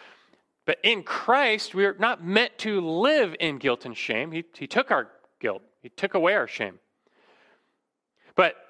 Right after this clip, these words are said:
as you sin, this is the tension between what is true of us positionally and what is true of us practically, uh,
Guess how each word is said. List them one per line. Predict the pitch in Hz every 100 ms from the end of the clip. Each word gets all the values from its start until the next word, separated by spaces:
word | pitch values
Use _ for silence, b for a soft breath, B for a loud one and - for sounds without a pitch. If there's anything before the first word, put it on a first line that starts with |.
| -
as | 151 175 151
you | 180 143
sin, | - 226 156
this | 143
is | 165 -
the |
tension | - - 214 - 151
between | 131 - 151 131
what | 131 135
is | 120 113
true | - - 196 180
of | 139
us | 131
positionally | - 139 123 196 - 139 123
and | 117
what | 120 113
is | -
true | - 139
of | 123 113
us | - -
practically, | - 139 - 139 - 104
uh, | 98